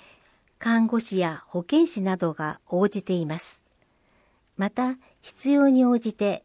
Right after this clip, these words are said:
小児科医師が対応します。日時、月曜から金曜、十八時から翌朝八時、土曜、日曜、祝日、休日、八時から翌朝八時。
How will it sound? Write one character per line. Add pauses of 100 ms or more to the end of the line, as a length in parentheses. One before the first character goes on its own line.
(120)
小
児
科
医
師
が
対
応
し
ま
す。 (800)
日
時、 (480)
月
曜
か
ら
金
曜、 (600)
十
八
時
か
ら (100)
翌
朝
八
時、 (580)
土
曜、 (100)
日
曜、 (100)
祝
日、
休
日、 (720)
八
時
か
ら
翌
朝
八
時。